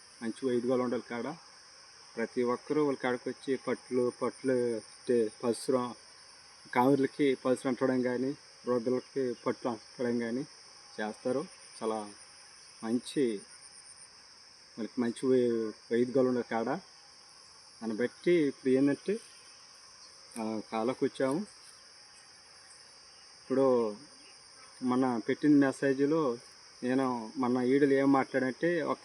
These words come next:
షాప్ గురించి, అది కానకచ్చి అన్నాను. సారీ, అది కానకచ్చి కాదు. అది ఎవరో చెప్పారు మాకు, అది కానకచ్చి అని. అది సాల్తీ చెప్పాడు, లేదు ఇది ఏమి చెప్పి మాకు తెలియదు, కానీ మేము అది, దాన్ని అనుకుని కానకచ్చి అనుకున్నాము.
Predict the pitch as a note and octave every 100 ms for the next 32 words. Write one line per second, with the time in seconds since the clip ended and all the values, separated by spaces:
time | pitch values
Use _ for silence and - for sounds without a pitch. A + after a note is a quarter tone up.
0 | - C3+ C3+ C3 C3+ C3+ - G3+ - -
1 | - - - B2+ C#3+ C#3+ C3 D3 D3 C3+
2 | C#3+ C3+ C3+ C#3+ F#3+ - - - - -
3 | - - B2 B2+ D3 G3 D#4 - - -
4 | - - A#2+ - A#2+ B2+ C#3+ C3+ C3+ C3
5 | C#3 F3+ - - - - - - - -
6 | - - - - A#2+ C3 B2 A#2+ D#3 D3+
7 | D3 - D#3 D3 C#3 - C3 C3+ B2+ C3
8 | C#3 C3 C3+ B2 C3 - A#2+ A#2+ C3+ C3+
9 | - C#3 D3 C3+ B2+ B2+ A#2+ A#2+ B2 C3+
10 | B2 A#2+ G#2+ G#2+ A2+ C#3 C3+ B2 B2 A#2
11 | A2 A2 A2+ A#2 - D3 E3+ B2+ G#2+ -
12 | - - A#2+ C3 B2+ A#2+ A2+ A#2+ A2+ C3